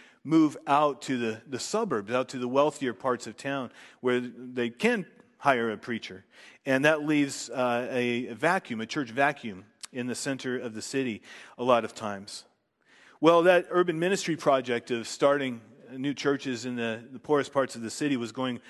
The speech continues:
really well while I was living in Memphis. We were shining the light of Christ in the darkest parts of the city. So I asked Harold to tell me about a time when he'd seen God work powerfully,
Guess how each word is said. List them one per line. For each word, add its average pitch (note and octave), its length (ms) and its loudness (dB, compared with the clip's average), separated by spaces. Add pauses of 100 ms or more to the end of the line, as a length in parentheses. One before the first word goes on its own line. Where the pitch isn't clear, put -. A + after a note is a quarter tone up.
(220)
really C#3 260 2
well C3 560 4
while B2+ 180 2
I B2 100 2
was A#2+ 180 -4
living C3 220 -4
in B2 100 -4
Memphis. B2 440 -6 (280)
We D3 100 8
were C#3 140 2
shining E3+ 460 0
the D3+ 80 0
light D#3 200 4
of C3+ 100 -4
Christ D3+ 640 0
in C3+ 140 -4
the A#2+ 80 -4
darkest C#3 480 -2
parts C3 420 0 (540)
of B2+ 100 2
the B2 100 0
city. C#3 380 -2 (560)
So F3+ 140 6
I F#3 80 6
asked - 180 -4
Harold F3+ 300 4
to B2+ 60 -6
tell F3+ 180 -2
me F3+ 80 0
about D3 220 4
a C3+ 60 2
time C#3+ 600 -4
when C3+ 240 -4
he'd C3+ 180 -2
seen C#3+ 360 -2
God C#3 360 2
work C#3 340 -2
powerfully, C#3+ 640 0